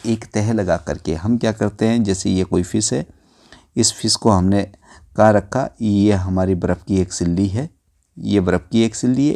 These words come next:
इसके ऊपर फिर बर्फ़ की सिल्ली रख दी हमने। तो हम ये कह सकते हैं कि बर्फ़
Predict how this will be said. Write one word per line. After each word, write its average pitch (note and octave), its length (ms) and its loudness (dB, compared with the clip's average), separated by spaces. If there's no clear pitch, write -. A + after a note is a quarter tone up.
इसके - 280 -4
ऊपर F2+ 240 -2
फिर A#2+ 240 0
बर्फ़ A#2 260 0
की B2 120 -2
सिल्ली A#2+ 300 4
रख A#2+ 120 2
दी A#2+ 180 0
हमने। B2 280 -2
तो C#3 60 8
हम C#3 260 4
ये C#3+ 100 6
कह B2+ 160 -2
सकते - 360 -4
हैं C3+ 100 2
कि C#3 120 0
बर्फ़ A2+ 340 0